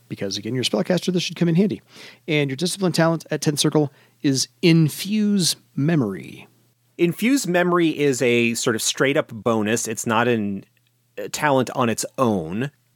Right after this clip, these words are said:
Speaker 2: What it does is allows the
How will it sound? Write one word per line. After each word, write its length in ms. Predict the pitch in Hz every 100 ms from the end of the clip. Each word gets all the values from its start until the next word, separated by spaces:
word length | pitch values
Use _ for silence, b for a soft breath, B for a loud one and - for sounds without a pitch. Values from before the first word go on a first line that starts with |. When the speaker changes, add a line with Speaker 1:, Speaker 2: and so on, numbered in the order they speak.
| _ _
Speaker 2:
What 420 | 156 135 135 143 -
it 320 | 175 190 143
does 400 | 143 135 135 120 -
is 640 | 135 123 120 113 107 - _ _
allows 720 | 143 117 110 113 127 156 143 -
the 720 | 101 120 117 113 113 113